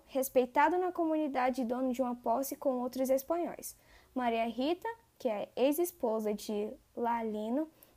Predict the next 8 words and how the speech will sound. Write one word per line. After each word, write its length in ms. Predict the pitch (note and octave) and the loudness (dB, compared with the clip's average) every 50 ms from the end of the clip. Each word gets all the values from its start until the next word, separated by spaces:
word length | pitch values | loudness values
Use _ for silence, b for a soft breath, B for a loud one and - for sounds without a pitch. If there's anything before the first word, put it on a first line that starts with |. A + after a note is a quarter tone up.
| b | b
que 140 | - C4 B3+ | 0 0 0
foi 240 | B3 - C4+ C4 C#4 | 0 0 0 0 0
abandonada 600 | C#4 A#3+ B3 B3 B3 A#3+ A3+ A3 G#3+ G#3+ A3+ A3+ | 0 0 0 0 0 0 0 0 -2 -2 -2 -2
pelo 220 | - A#3+ A3+ A3 | -2 -2 -2 -2
mesmo, 380 | G#3+ G3+ F#3+ G3 G3+ B3 B3+ C4+ b b b b b b b b | -2 -2 -2 -4 -4 -6 -8 -10 b b b b b b b b
E 80 | - B3 | -2 0
Maria 1000 | B3 A#3+ A#3 A#3+ A#3+ B3 C4 C4+ C#4+ D4 D4 D4 D4 C#4+ C#4+ C#4+ C#4+ C#4+ C#4 C4+ C4+ | 2 2 2 0 0 2 2 2 2 2 0 0 0 0 -2 -2 0 0 0 0 -2
Rita 440 | A#3+ A#3+ A3+ G#3+ G#3 - D4 D#4+ | -2 -2 -4 -4 -2 -4 -4 -4